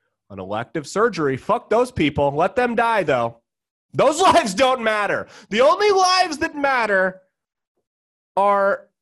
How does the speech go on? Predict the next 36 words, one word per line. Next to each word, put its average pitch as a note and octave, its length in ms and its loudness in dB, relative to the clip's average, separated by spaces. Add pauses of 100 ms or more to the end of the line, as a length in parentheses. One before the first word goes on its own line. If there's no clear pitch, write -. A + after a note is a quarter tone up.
(160)
the F3+ 220 0
lives A#3+ 400 2
that A3 140 -8
we B3+ 180 -4
can B3+ 180 -6
save A#3 540 0
while F#3 400 0
also A3 400 0
simultaneously G#3 1160 -4
putting G3 280 -4
our E3+ 200 -2 (180)
foot F#3+ 220 0
on E3 100 -4
the D#3+ 60 -10
people's D3+ 420 -12
throat. A2 320 -8 (320)
Those B3+ 300 0
are D4 60 -8
the C#4+ 120 -2
only B3+ 220 2
lives G#3 320 0
that E3+ 100 -12
matter. B2+ 320 -8 (1000)
The F3 180 2
people B3+ 260 -4
that'll C4 220 -2
die A#3 220 -2
in A#3+ 120 -2
the, F#3+ 240 -10
the G#3 160 -4
inevitable A#3 400 0
civil A#3 400 0
unrest G3 640 -2 (560)
that F#3 180 -2
will G#3 160 2
come G#3+ 520 -2